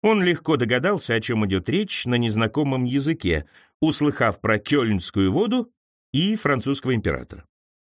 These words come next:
Наполеон его не только на себя брызгал, но и принимал внутрь,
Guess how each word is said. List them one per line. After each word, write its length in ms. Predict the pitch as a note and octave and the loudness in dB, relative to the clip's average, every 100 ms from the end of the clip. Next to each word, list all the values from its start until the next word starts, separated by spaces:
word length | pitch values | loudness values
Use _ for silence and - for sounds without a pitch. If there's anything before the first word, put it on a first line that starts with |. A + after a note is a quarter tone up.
| G#2+ | 0
Наполеон 500 | C3+ B2 B2 D3+ D3+ | 0 2 2 2 0
его 140 | C#3 | 0
не 100 | C3+ | 0
только 320 | C3 G#3 - | -2 -2 -2
на 140 | D#3 C#3+ | -2 0
себя 320 | D3 C3 F#2+ | -2 0 -2
брызгал, 500 | F2 D2 C2+ C#2 - _ _ - | -2 -6 -6 -8 -10 _ _ -4
но 160 | G2+ C#3 | 0 2
и 80 | |
принимал 500 | C3+ C3 B2+ C#3 D3+ | 2 0 0 0 0
внутрь, 580 | A2+ G#2+ E3 E3+ - D#2+ | -2 0 0 -2 -4 -8